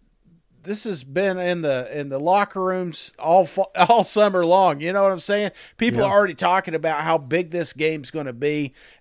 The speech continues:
Speaker 1: Every media outlet will be covering it. We will be covering it, Mike. It's, it's gonna be a great football game,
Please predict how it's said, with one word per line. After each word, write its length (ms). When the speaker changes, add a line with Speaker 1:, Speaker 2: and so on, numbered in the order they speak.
Speaker 1:
Every 640
media 440
outlet 400
will 140
be 140
covering 580
it. 240
We 200
will 120
be 140
covering 560
it, 260
Mike. 380
It's, 220
it's 260
gonna 240
be 160
a 100
great 500
football 480
game, 380